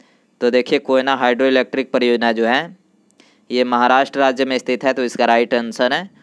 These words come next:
ऑप्शन ए हो जाएगा। नेक्स्ट क्वेश्चन देखिए, क्वेश्चन नंबर उन्नीस है,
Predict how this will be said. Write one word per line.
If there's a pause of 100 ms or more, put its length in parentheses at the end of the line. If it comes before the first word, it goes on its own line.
(120)
ऑप्शन
ए
हो
जाएगा।
नेक्स्ट
क्वेश्चन
देखिए,
क्वेश्चन
नंबर
उन्नीस
है,